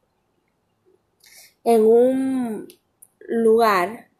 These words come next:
continuamente experimentado por las oportunidades de tribus de una nueva familia de fe. Es una rutina de ciclo,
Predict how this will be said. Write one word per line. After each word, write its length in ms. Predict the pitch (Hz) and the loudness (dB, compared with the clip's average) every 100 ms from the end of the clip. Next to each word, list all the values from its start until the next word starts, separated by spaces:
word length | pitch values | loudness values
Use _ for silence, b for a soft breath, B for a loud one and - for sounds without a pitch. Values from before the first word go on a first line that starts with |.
| b b _ | b b _
continuamente 1080 | 220 214 220 202 190 220 214 190 185 190 - | -4 -4 -2 -2 -2 -2 -2 -4 -6 -8 -8
experimentado 920 | 220 208 - 196 185 180 180 214 233 240 | -12 -10 -6 -4 -2 -4 -4 -4 -4 -2
por 120 | 226 | -2
las 180 | 190 196 | -2 -6
oportunidades 960 | 190 202 185 190 185 185 196 226 240 | -10 -12 -10 -8 -6 -4 -4 -6 -4
de 220 | 214 220 B B B _ | -6 -6 B B B _
tribus 680 | - 233 208 185 226 - _ _ _ - | -6 -4 -2 -4 -6 -12 _ _ _ -6
de 120 | 208 | -2
una 180 | 208 226 | 0 0
nueva 300 | 226 220 233 | 0 0 -2
familia 560 | 233 190 185 185 185 | -4 -4 -2 -2 -2
de 100 | 175 | -4
fe. 400 | 175 - 170 - _ B B B | -6 -12 -14 -14 _ B B B
Es 80 | 254 | 0
una 180 | 302 311 | 2 2
rutina 520 | 294 285 254 247 240 | 0 -2 -2 0 -2
de 120 | 240 | -2
ciclo, 640 | - 240 208 180 175 220 | -6 -8 -6 -6 -8 -10